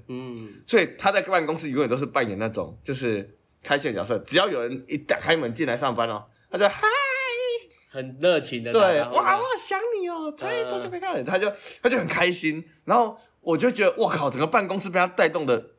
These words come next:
Speaker 2: 就是很”
Speaker 1: 很雀跃这样。
Speaker 2: 但他不会，当然
Speaker 1: 气氛很好。
Speaker 2: 不会每个人进来都这样。
Speaker 1: 对。
Speaker 2: 他这样大家会情绪疲劳嘛。
Speaker 1: 嗯，嗯，嗯。
Speaker 2: 对，他很会抓那个点。
Speaker 1: 技-，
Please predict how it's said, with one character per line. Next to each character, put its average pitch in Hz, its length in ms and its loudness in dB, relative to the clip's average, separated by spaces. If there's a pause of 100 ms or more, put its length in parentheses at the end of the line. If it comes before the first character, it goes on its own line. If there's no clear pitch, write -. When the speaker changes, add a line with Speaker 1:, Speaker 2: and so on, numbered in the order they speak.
(260)
Speaker 2:
就 - 100 -6
是 185 160 -2
很” 104 460 -4
Speaker 1:
很 113 340 -14
雀 151 320 2
跃 143 220 2
这 123 60 -2
样。 117 200 -2
Speaker 2:
但 233 140 6
他 240 140 -4
不 151 160 2
会， 175 100 8
当 170 140 0
然 147 80 0
Speaker 1:
气 135 40 -4
氛 139 60 -8
很 135 220 -2
好。 120 80 -8
Speaker 2:
不 160 40 4
会 202 80 8
每 160 120 -2
个 113 60 -6
人 110 80 -4
进 127 120 -4
来 98 100 -8
都 110 140 -6
这 110 100 -8
样。 90 120 -6 (120)
Speaker 1:
对。 110 440 -10
Speaker 2:
他 175 180 0
这 180 100 -2
样 185 120 2
大 170 100 4
家 160 80 4
会 156 180 -2
情 131 180 -6
绪 143 180 -2
疲 110 200 -8
劳 110 220 -2
嘛。 - 160 -14
Speaker 1:
嗯， 143 100 -4
嗯， 156 300 0
嗯。 - 20 0
Speaker 2:
对， 151 100 4
他 233 180 0
很 127 320 -4
会 196 180 0
抓 160 240 2
那 160 140 0
个 127 180 0 (220)
点。 95 200 -8 (140)
Speaker 1:
技-， 190 340 -10